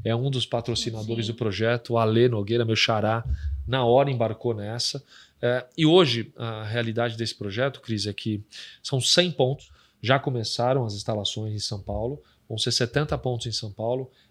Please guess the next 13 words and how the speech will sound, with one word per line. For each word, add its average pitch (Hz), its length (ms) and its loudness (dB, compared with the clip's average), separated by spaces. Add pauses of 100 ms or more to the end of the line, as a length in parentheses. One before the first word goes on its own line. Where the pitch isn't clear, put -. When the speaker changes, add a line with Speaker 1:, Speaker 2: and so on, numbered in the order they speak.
Speaker 1:
vinte 143 360 -2
em 135 60 -4
Campinas 127 480 -4
e 127 40 -2
dez 123 360 2
no 117 60 -2
Rio 113 140 -2
de 107 80 -4
Janeiro, 107 380 -6
nessa 107 220 -10
primeira 113 340 -6
fase. 104 400 -6
Speaker 2:
Tá. 175 320 -12